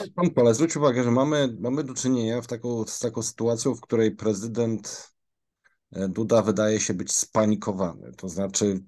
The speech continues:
w ciągu zaledwie czterech dni, e, Duda od człowieka, i ja im wytłumaczę,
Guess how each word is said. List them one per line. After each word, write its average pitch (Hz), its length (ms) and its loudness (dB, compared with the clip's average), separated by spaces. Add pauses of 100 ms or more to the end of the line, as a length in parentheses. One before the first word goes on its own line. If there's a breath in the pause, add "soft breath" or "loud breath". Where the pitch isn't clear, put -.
w - 80 -16
ciągu 113 280 2
zaledwie 123 460 2
czterech 127 600 2
dni, 90 400 -2 (1400)
e, 95 640 -4 (200)
Duda 113 580 4
od 110 280 -2
człowieka, 123 640 0
i 113 220 -6
ja 123 240 4
im 139 240 2
wytłumaczę, 110 1000 -2